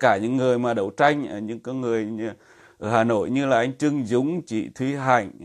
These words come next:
ờ, ờ, bác Tường Thụy, rồi rất, rất, rất là nhiều người có thể là, ờ, đồng hành với mọi người để rồi chúng ta có được cả triệu người ở tại, tại,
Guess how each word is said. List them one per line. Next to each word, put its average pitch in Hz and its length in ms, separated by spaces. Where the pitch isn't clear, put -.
ờ, 95 260
ờ, 87 380
bác 113 200
Tường 107 300
Thụy, 120 320
rồi 101 280
rất, 156 340
rất, 269 120
rất 254 220
là 208 160
nhiều 151 240
người 139 440
có 180 100
thể 135 220
là, 117 240
ờ, 92 180
đồng 143 220
hành 139 320
với 135 120
mọi 127 200
người 123 200
để 107 140
rồi 110 300
chúng 110 120
ta 135 120
có 139 280
được 180 160
cả 113 220
triệu 143 220
người 127 340
ở 95 120
tại, 82 280
tại, 71 200